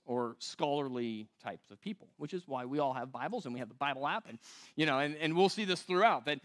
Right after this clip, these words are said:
it's just gone bigger and more and more and more, and God goes, "I got this. I'm gonna preserve this," okay?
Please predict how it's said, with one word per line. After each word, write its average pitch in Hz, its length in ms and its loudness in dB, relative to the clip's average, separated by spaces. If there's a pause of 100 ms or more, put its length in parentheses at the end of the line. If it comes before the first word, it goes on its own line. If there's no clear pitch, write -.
(200)
it's 170 180 2
just - 360 0
gone 165 320 4 (220)
bigger 220 440 6 (120)
and 143 140 2
more 190 400 6 (100)
and 143 160 0
more 170 380 4
and 147 160 0
more, 160 220 4
and 139 160 -4
God 143 200 4
goes, 135 300 -2
"I 131 100 2
got 147 300 0
this. 101 320 -12
I'm 127 140 -2
gonna 117 160 -4
preserve 120 400 -6
this," - 300 -18
okay? 113 280 -4